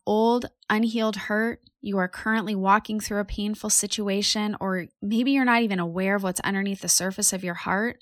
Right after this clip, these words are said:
God wants you to invite him to move in you and through you in such powerful ways you will no longer have a need to fake your way through anything,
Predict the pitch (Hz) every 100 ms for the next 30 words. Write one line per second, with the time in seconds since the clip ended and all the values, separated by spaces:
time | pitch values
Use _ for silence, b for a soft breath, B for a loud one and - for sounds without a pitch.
0 | - 214 262 285 311 294 - 233 202 196
1 | 196 202 226 214 202 190 190 190 180 -
2 | 214 233 254 269 277 196 185 202 202 208
3 | 202 185 180 190 190 - - 202 247 240
4 | 247 208 196 196 196 185 185 185 208 226
5 | 233 214 208 196 190 185 - - 208 247
6 | 247 202 196 190 - 190 196 208 247 262